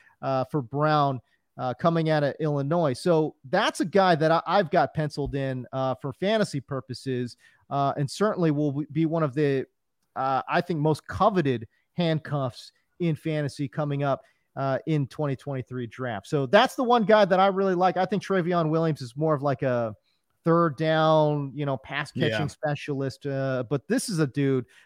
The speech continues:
Speaker 1: can be an early down thumper and a pass catcher as well. Uh, great one cut running style does Chase Brown have. So I, I, I'm really excited about him.
Speaker 2: Yep. I think name to know. Absolutely.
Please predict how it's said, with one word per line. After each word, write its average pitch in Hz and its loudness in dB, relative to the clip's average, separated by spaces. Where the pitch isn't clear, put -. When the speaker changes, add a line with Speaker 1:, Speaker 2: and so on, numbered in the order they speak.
Speaker 1:
can 175 4
be 160 4
an 160 2
early 170 2
down 151 2
thumper 170 2
and 320 6
a 170 6
pass 175 2
catcher 147 -2
as 143 -4
well. 131 -2
Uh, 135 -2
great 170 2
one 160 4
cut 165 0
running 139 -4
style 123 -6
does 135 -4
Chase 139 -4
Brown 117 -8
have. 107 -10
So 131 -4
I, 165 2
I, - 2
I'm 196 2
really 160 4
excited 127 -6
about 101 -10
him. 98 -12
Speaker 2:
Yep. 185 6
I 160 6
think 151 -6
name 160 2
to 170 0
know. 147 6
Absolutely. 113 -2